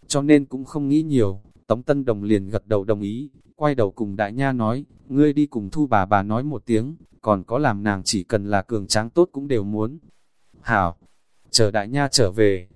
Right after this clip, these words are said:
tiểu cô nương liền lãnh Tống Tân Đồng các nàng hướng trong thôn đi đến,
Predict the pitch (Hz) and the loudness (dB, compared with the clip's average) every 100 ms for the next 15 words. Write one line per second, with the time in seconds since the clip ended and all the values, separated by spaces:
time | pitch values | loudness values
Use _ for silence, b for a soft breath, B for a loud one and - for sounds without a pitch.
0 | _ - 107 - 151 143 151 143 131 101 | _ -4 -4 0 0 2 2 2 2 0
1 | 98 123 147 110 123 147 135 113 95 175 | 0 -4 -2 -2 0 -2 0 -4 -2 -4
2 | 165 127 101 113 117 139 139 139 143 143 | 0 -2 -2 -4 -4 -4 -4 -4 -2 2
3 | 147 113 117 | 2 2 -2